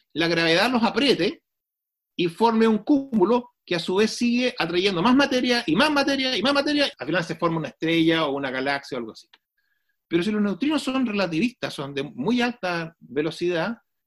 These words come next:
cualquier cosa que trate de juntarse lo aplanan, lo diluyen. Entonces, ese tipo de materia, que se llama materia oscura caliente, no te sirve para formar la estructura que vemos hoy día en el universo.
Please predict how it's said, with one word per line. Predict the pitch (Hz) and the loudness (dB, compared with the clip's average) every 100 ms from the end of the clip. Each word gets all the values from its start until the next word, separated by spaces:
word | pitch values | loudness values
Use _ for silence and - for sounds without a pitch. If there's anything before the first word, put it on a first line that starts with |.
| _ _ | _ _
cualquier | - 175 - 294 - | -6 -6 -2 -4 -2
cosa | 285 254 | -2 0
que | 226 | -2
trate | 202 247 262 202 214 - _ | -2 -2 -2 -2 -2 -8 _
de | - 160 170 165 - _ | -4 2 2 2 -6 _
juntarse | _ 185 170 - 269 - - 214 - _ _ _ | _ -6 -6 -2 -2 -2 -4 -4 -6 _ _ _
lo | - 165 185 | -6 0 2
aplanan, | 220 220 127 92 - | 4 2 0 -8 -8
lo | 127 | -4
diluyen. | 160 233 160 82 - _ | 0 0 0 -6 -18 _
Entonces, | _ 190 - - - _ - | _ -8 -8 -10 -16 _ -6
ese | 196 262 | -4 -2
tipo | 247 254 - 240 | -4 -6 -4 -2
de | 202 | -2
materia, | 190 233 127 | -2 -2 -2
que | 123 | -4
se | |
llama | 147 135 | -8 -6
materia | 165 170 165 165 _ | -4 -2 -4 -6 _
oscura | - - 165 143 | -12 -2 -2 -2
caliente, | - 135 147 220 196 208 220 _ _ - | -4 -6 -2 0 -2 -6 -10 _ _ -6
no | 196 233 | -4 -4
te | |
sirve | 220 - 269 156 131 | -4 -2 -2 -2 -6
para | 131 147 143 | -4 -6 -6
formar | - 143 160 175 | -8 -8 -6 -6
la | |
estructura | 165 _ - 165 - 175 170 | -8 _ -16 -14 -6 -4 -2
que | 156 | -4
vemos | 151 170 151 | -4 -6 -6
hoy | 139 | -8
día | 147 190 196 | -6 -4 -4
en | 175 | -4
el | |
universo. | 156 156 156 120 - - | -6 -6 -6 -8 -16 -20